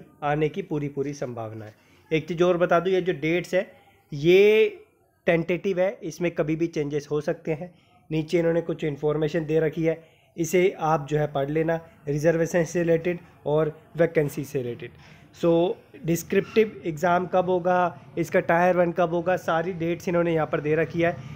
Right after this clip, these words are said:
एडमिट कार्ड की जो मेन डेट है, जो exactly डेट होगी, उससे पहले मेरे पास इन्फॉर्मेशन आती है तो आप लोगों को ज़रूर मैं कम्युनिकेट करूँगा।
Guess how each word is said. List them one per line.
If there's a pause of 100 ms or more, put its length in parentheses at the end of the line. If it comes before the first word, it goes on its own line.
(280)
एडमिट
कार्ड (500)
की
जो
मेन
डेट
है, (100)
जो
exactly
डेट
होगी, (480)
उससे
पहले
मेरे
पास
इन्फॉर्मेशन
आती
है
तो
आप
लोगों
को
ज़रूर
मैं (180)
कम्युनिकेट
करूँगा।